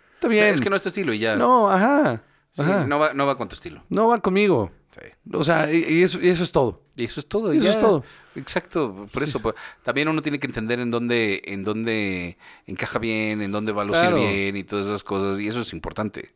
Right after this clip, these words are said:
Speaker 1: Ahí no.
Speaker 2: Y, ah, yo creo que hay muchos, este, lo, lo hemos visto miles de veces con actores
Speaker 1: Ujú.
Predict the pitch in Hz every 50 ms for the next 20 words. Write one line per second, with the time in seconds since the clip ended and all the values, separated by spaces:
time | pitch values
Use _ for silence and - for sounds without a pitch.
0 | _ _ _ _ _ - 180 220 226 349 330 196 170 160 135 113 - - _ _
1 | _ _ _ _ _ _ _ _ _ _ _ - - - 113 117 - 123 123 -
2 | - 123 131 - 135 - 147 135 135 139 131 131 123 - - 131 123 - - 110
3 | 104 110 - - - - 92 90 87 85 87 - - - - - - - - -
4 | 143 165 - 147 160 170 180 196 160 151 156 - - 160 139 127 127 131 139 143
5 | 147 151 135 127 107 113 110 - 131 131 - 120 101 98 - - - 113 117 165
6 | 220 247 - - - 123 123 127 156 160 160